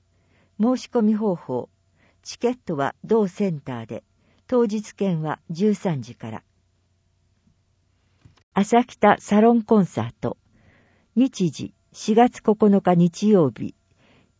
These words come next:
十四時開演。内容、ハワイアンバンド。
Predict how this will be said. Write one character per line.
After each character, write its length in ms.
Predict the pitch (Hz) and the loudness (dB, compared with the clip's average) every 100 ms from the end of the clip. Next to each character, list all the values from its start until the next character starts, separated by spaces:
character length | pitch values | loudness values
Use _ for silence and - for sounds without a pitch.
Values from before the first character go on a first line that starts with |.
| - 202 | -20 -4
十 300 | 240 262 226 | 0 2 4
四 200 | 160 143 | 4 2
時 260 | 139 - _ | -4 -10 _
開 320 | - 196 175 | -2 2 2
演。 240 | 160 147 - _ _ _ _ _ _ _ _ _ _ | 0 -2 -6 _ _ _ _ _ _ _ _ _ _
内 320 | 196 214 185 | 2 4 4
容、 320 | 185 151 - _ _ _ | 2 2 -2 _ _ _
ハ 220 | - 214 233 | -4 2 6
ワ 140 | 262 | 6
イ 160 | 240 233 | 4 4
ア 80 | |
ン 120 | 214 202 | 4 4
バ 140 | 196 | 0
ン 120 | 120 | -2
ド。 140 | 104 | -6